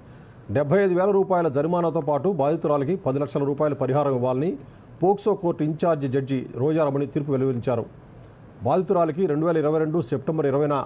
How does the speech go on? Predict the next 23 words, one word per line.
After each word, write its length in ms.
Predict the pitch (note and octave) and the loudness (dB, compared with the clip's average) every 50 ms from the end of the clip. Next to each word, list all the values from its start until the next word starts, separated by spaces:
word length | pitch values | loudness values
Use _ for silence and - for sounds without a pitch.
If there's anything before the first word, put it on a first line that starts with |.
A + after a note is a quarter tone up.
| - A#2 | -4 -4
నార్కట్పల్లి 500 | B2+ C#3 D3 - E3 D3+ C#3 D3+ C#3+ C#3+ | -2 -2 -2 -2 -4 -4 -2 0 0 0
మండలం 400 | C3+ C3 C3 C3 D3 E3+ G3+ C#3 | 0 0 0 0 0 0 0 0
ఎల్లారెడ్డిగూడెంకు 680 | B2+ B2+ C#3+ D#3 D#3 D#3+ D3+ C#3 B2+ C#3+ C#3 C#3 C3 A2+ - | 0 0 2 2 0 0 0 0 -2 0 0 -2 -2 -2 -4
చెందిన 200 | C3+ B2+ C3 C3 | -2 -2 -2 -2
మైనర్ 280 | A#2+ B2 C3+ C#3+ D3+ C#3 | -2 -2 0 0 0 0
బాలికను 360 | C3 C3+ C3 B2 C3+ B2 A2+ - - - | 0 0 0 0 -2 -4 -6 -6 -10 -8
నిందితుడు 380 | - C3 C3+ D3 C#3+ C3+ D3 E3+ | -4 -2 -2 0 0 -2 -2 -2
కిడ్నాప్ 420 | E3 D3+ B2 B2 D#3 D3 - - | -2 -4 -2 -2 -2 -2 -2 -2
చేసి 180 | D3 B2 - F3 | -4 -2 -2 -2
అత్యాచారానికి 500 | C#3+ B2 A#2 D#3 D3 C3 C#3 C3 B2 A2+ | -2 -2 0 -2 -2 0 0 -2 -2 -2
పాల్పడ్డాడు. 440 | B2+ A#2+ A#2 B2 A#2+ A#2 B2 A#2 - - - - - - - - - - - - - - - - | -2 -2 -2 -2 0 0 0 -2 -2 -6 -12 -20 -20 -20 -20 -20 -20 -20 -20 -20 -20 -18 -8 -2
దీంతో 340 | C3 F3 G#3 G3+ F3 G#3+ F#3+ - - | 0 0 2 2 2 2 2 2 0
చందుపై 340 | E3 F#3 G3 G3 G3+ G3+ F#3+ | 0 2 2 2 2 2 2
అదే 240 | E3 D3 D#3+ F#3 F#3 | 2 2 2 2 2
రోజు 200 | F3+ E3+ D#3 F#3 | 2 2 0 0
నల్గొండ 380 | E3 C#3+ C#3 D#3+ D#3 F3 E3+ | 0 0 0 0 0 0 0
టూ 200 | D#3 - - E3+ | -2 -2 -2 -2
టౌన్ 260 | D#3 C#3+ E3+ E3+ D#3+ C#3+ - | -2 0 0 -2 -2 -2 -2
పిఎస్లో 360 | D3 C#3+ C#3+ B2 - E3+ F3+ | 0 -2 -2 -2 -2 -2 -2
బాధితురాలు 560 | D#3 B2+ C3 C#3+ D#3 D3 D3 C#3+ C#3+ D3+ E3+ D3 | 0 2 2 2 0 0 0 0 2 2 0 0
ఫిర్యాదు 340 | A2 C3+ C3+ D3+ D3+ D3 | 0 0 0 2 2 2
మేరకు 400 | C#3+ C#3 C3+ B2 - D#3 G3 C#4+ - - - - - - - - - - | 0 0 -2 -2 -2 -2 -4 -4 -4 -10 -16 -20 -20 -20 -20 -6 0 2
పోక్సో 340 | F3 G3+ G3 - A3 F#3+ | 2 2 2 2 0 0